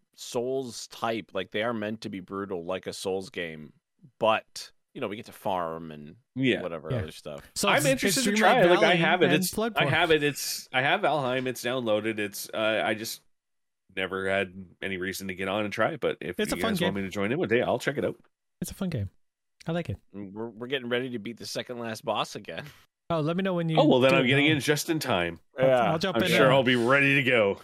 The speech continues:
Speaker 3: uh, you
Speaker 1: I,
Speaker 3: just,
Speaker 1: I really
Speaker 3: just stay
Speaker 1: wanna
Speaker 3: in the
Speaker 1: get a
Speaker 3: back and
Speaker 1: full
Speaker 3: shoot
Speaker 1: server
Speaker 3: arrows.
Speaker 1: of
Speaker 3: <laughs>
Speaker 1: ten people together.
Speaker 2: Yeah,
Speaker 1: Um,
Speaker 2: I see. Am
Speaker 1: and,
Speaker 2: I
Speaker 1: and
Speaker 2: gonna
Speaker 1: like,
Speaker 2: do
Speaker 1: and sort of like Diablo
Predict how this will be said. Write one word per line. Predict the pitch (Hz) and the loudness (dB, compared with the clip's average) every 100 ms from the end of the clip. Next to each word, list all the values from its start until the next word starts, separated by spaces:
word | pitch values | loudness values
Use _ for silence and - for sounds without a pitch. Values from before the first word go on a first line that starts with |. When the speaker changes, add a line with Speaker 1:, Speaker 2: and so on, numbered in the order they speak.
| - | -6
Speaker 3:
uh, | 156 | 0
you | 160 | 4
Speaker 1:
I, | 135 | 4
Speaker 3:
just, | 123 | 4
Speaker 1:
I | 151 | 4
really | 147 | 4
Speaker 3:
just | 233 208 | 2 4
stay | |
Speaker 1:
wanna | 156 | 4
Speaker 3:
in | |
the | 208 | 2
Speaker 1:
get | 185 | 0
a | |
Speaker 3:
back | 185 160 | 0 0
and | |
Speaker 1:
full | 143 | 2
Speaker 3:
shoot | 160 | 2
Speaker 1:
server | 151 135 131 | 0 2 2
Speaker 3:
arrows. | 120 185 | 0 -2
Speaker 1:
of | 139 | -4
Speaker 3:
<laughs> | - - | -4 -2
Speaker 1:
ten | 131 127 110 | -2 -2 -4
people | 120 120 107 | -6 -4 -6
together. | 95 85 80 76 78 _ - | -6 -8 -10 -14 -16 _ -12
Speaker 2:
Yeah, | 101 87 | -8 2
Speaker 1:
Um, | 120 120 | 2 2
Speaker 2:
I | |
see. | 104 143 | 0 2
Am | 151 | 2
Speaker 1:
and, | 151 | 2
Speaker 2:
I | |
Speaker 1:
and | 135 | 0
Speaker 2:
gonna | 143 | 2
Speaker 1:
like, | 151 147 | 0 0
Speaker 2:
do | |
Speaker 1:
and | 131 | -2
sort | 147 | -2
of | |
like | 180 143 | -2 -4
Diablo | 117 110 143 117 95 90 82 | 0 2 2 0 -2 -4 -8